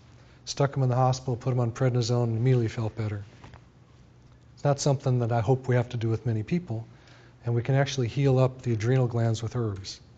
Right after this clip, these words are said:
It takes a while, but it can be done. So D H E A again will lower cholesterol, improves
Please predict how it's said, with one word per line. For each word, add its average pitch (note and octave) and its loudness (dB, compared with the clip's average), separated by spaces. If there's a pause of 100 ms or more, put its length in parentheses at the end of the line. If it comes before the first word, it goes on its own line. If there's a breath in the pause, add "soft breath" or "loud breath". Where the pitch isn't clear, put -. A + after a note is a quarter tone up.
(180)
It - -20
takes - -2
a B2+ -4
while, A2 -4
but G#2 -8
it G#2 -10
can G#2 -10
be G#2 -6
done. G#2 -8 (1200 loud breath)
So C3+ 2 (120)
D C#3+ 0
H C#3 0
E C#3 2
A - 4
again C#3 2
will A#2+ 0
lower C3 2
cholesterol, C3+ 0
improves B2 -2